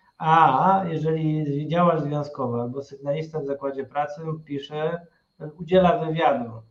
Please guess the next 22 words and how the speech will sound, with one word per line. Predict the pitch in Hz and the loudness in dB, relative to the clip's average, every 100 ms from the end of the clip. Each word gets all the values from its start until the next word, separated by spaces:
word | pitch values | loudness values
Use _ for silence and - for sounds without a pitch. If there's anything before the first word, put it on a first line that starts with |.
| _ | _
na | 139 | -18
przykład | 131 - 151 139 123 | -18 -16 -8 -6 -4
do | 127 | -4
gazety | 123 123 165 - | -6 -2 -2 0
i | 190 | -2
mówi | 170 175 190 | 2 4 4
o | |
nieobiektywnych | 175 175 160 156 160 160 185 185 175 | 4 2 0 -2 -4 -4 0 2 2
nieprawidłowościach, | 170 156 156 147 143 143 139 120 - 196 208 | -2 -4 -4 -4 -4 -2 0 -2 -4 -10 -8
bez | 214 | -4
jakichś | 185 175 156 | -4 -4 -8
używania | 156 156 151 151 143 131 | -10 -8 -2 0 0 -2
tutaj, | 135 135 131 123 123 | -4 -6 -4 -4 -4
powiedzmy, | 127 127 139 - 135 127 127 | -10 -6 -6 -6 -8 -8 -8
rzeczy | 135 147 139 | -14 -14 -8
niesprawdzonych, | 139 139 - 127 120 113 113 139 139 | -8 -8 -6 -4 0 2 2 0 -2
bez | 165 160 | -2 -2
inwektyw, | 156 135 135 131 160 156 | -8 -10 -6 -8 -6 -6
bez | 147 151 147 - - | -2 -2 -4 -8 -4
naruszenia | 139 139 143 143 135 | -2 -2 -4 -4 -4
dóbr | 135 131 | -8 -16
osobistych. | 127 120 107 - _ | -14 -10 -10 -12 _